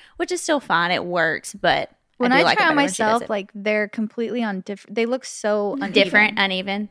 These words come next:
Speaker 2: And then
Speaker 1: You
Speaker 2: just,
Speaker 1: wish your
Speaker 2: like
Speaker 1: hair, I feel like, is more fine. So
Speaker 2: Yeah.
Speaker 1: it's kind of, like,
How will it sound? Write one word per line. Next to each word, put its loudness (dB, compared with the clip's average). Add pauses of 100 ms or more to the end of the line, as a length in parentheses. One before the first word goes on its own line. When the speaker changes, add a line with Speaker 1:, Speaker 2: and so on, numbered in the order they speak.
(140)
Speaker 2:
And -4
then -2
Speaker 1:
You 0
Speaker 2:
just, 2
Speaker 1:
wish 2
your 2
Speaker 2:
like -6
Speaker 1:
hair, 2
I 0
feel -2
like, 0
is -4
more -4
fine. -6
So -2
Speaker 2:
Yeah. 6
Speaker 1:
it's -6
kind -2
of, -6
like, -2